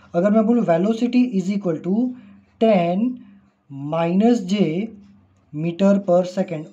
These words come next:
और इसको ऐसे भी लिखते हैं बहुत बार, minus tan j carat meter per second,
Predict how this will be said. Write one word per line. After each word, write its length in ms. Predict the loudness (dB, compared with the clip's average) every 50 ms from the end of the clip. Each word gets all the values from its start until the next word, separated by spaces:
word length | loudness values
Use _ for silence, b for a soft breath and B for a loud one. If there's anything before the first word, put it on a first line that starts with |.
| _ 0
और 360 | 2 2 2 2 0 -6 -12 _ _ _ _ _ _ _ _ _ _ _ _ _ _ _ -10
इसको 320 | -10 -8 -4 -4 -4 -2
ऐसे 280 | -2 -2 -4 -2 0 2
भी 120 | 2 4
लिखते 260 | 4 2 2 2 2 2
हैं 160 | 4 4 2
बहुत 200 | 2 0 -2 -2
बार, 280 | -6 -10 -12 -12 b b b b b b b -10
minus 560 | -4 0 2 2 2 2 2 2 2 0 0 -2 -2
tan 340 | 0 2 4 4 2 0 -2 -2
j 160 | -2 -2 -2 -2
carat 380 | -2 0 2 2 2 0 -2 -4
meter 320 | -6 -8 -6 -2 -2 -2 -2 0 -2
per 140 | -2 -2 -2
second, 300 | -2 -4 -4 -4 -4 -6